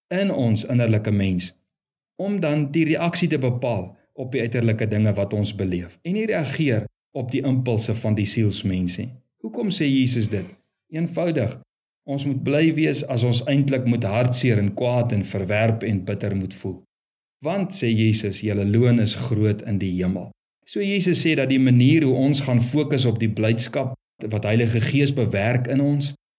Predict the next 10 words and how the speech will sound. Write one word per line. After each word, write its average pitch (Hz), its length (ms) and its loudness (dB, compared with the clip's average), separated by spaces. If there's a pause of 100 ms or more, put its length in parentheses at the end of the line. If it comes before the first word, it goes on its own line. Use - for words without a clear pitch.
(140)
is 156 140 -6
deur 185 200 0
ons 180 240 0
fokus 185 480 -2
te - 100 -2
hou 127 300 2
op 123 180 -2
ons 117 340 2 (280)
hemelse 127 880 -2 (140)
beloning. 113 600 -2